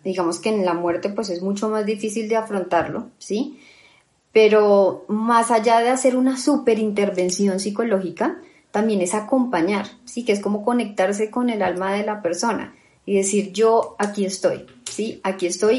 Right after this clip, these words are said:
y lo que necesite, la idea es que se pueda dar". Porque los familiares, pues, hay veces que no los dejan ir, ¿sí? O hay algunos problemas familiares que hacen que no,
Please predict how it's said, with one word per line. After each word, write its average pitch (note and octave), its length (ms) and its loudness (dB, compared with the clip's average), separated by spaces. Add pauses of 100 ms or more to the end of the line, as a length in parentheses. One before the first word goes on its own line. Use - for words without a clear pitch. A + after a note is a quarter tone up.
y A#3 100 -6
lo G3+ 160 -2
que G#3 140 -2
necesite, G#3 760 -2 (440)
la G3 120 0
idea F3 200 4
es E3 100 -2
que F#3+ 80 -8
se G#3+ 140 0
pueda F3 320 2
dar". G#3 260 0 (560)
Porque A3+ 260 4
los G#3 160 0
familiares, G3 600 2
pues, - 480 -4 (120)
hay G3 140 2
veces G3 300 -2
que A3+ 340 2
no G#3 220 4
los G3 160 2
dejan A#3 320 2
ir, B3 340 2
¿sí? B3 360 -4
O G3+ 120 2
hay F#3 140 4
algunos G#3 560 0
problemas G3 880 2 (340)
familiares F#3+ 640 2
que G3+ 300 2
hacen F#3 300 0
que G#3 160 0
no, F3 480 -2